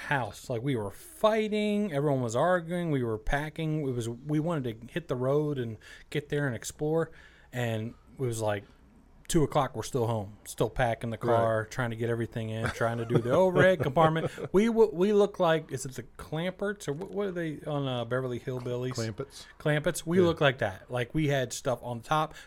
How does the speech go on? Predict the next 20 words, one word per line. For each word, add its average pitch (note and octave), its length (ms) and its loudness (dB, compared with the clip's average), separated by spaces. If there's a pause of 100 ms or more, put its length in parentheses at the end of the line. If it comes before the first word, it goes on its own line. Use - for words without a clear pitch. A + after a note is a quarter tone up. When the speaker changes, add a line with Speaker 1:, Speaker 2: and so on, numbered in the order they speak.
Speaker 1:
stuff - 260 -2
behind, D3 560 -2
stuff - 340 -4
in D#3 200 -2
the D#3+ 80 -4
car. D3 320 2
Like, A#2 180 -4
we C#3 140 -2
were, A2+ 240 -2 (420)
it E3+ 140 0
was D#3 160 0
crazy. D#3+ 580 -2
And A#2+ 80 -4
we F3 80 0
were F#3 40 0
gonna G3+ 180 2
stay F#3 140 -2
in E3+ 40 -2
a A#2 80 -2
teepee. A2 600 -8